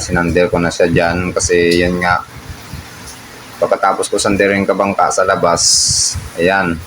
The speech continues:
ah, yung mga nainitan, ah, minasilya ko, mga kabangka. So, yung nainitan kasi yung mga kabangka, yung kasko niya, ah, bumitak-bitak. Ayan. So, ayan pala, mga kabangka,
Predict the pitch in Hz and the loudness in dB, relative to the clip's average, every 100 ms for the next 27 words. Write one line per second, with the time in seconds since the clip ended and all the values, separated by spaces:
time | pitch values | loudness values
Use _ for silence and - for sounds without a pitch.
0 | - - - - - - - - 82 82 | -14 -12 -12 -12 -14 -14 -4 0 2 4
1 | 82 82 87 92 92 95 95 92 92 92 | 4 2 2 -2 -4 0 4 4 4 4
2 | 92 92 95 95 98 95 - 85 85 90 | 4 2 0 -2 -2 -4 0 0 0 -6
3 | - - - - - - - 85 85 85 | -10 -16 -12 -10 -12 -16 -8 -2 2 2
4 | 85 87 90 - 90 90 85 82 87 87 | 2 0 0 0 2 0 0 -2 0 0
5 | 85 85 85 82 87 82 - - - - | 2 2 0 0 -2 -2 -4 -20 -20 -20
6 | - - 85 82 82 82 82 90 90 95 | -18 -2 2 4 4 4 2 0 0 0
7 | 98 98 92 92 92 92 92 95 95 92 | 0 0 -2 0 -2 -2 -2 -2 -2 0
8 | 87 80 87 90 - - 90 82 82 - | -2 -2 -2 -4 -4 -4 -2 0 -2 -4
9 | - - - - - 85 87 85 90 85 | -18 -20 -18 -6 0 2 2 2 0 0
10 | - - - 85 - - - - 73 71 | -6 -4 -2 0 -2 -8 -20 -18 -10 -8
11 | - - - - - - - - - - | -8 -10 -16 -14 -12 -12 -12 -10 -10 -10
12 | - - - 87 92 90 92 92 92 90 | -12 -8 0 2 2 0 0 2 2 0
13 | 90 90 87 | 0 0 0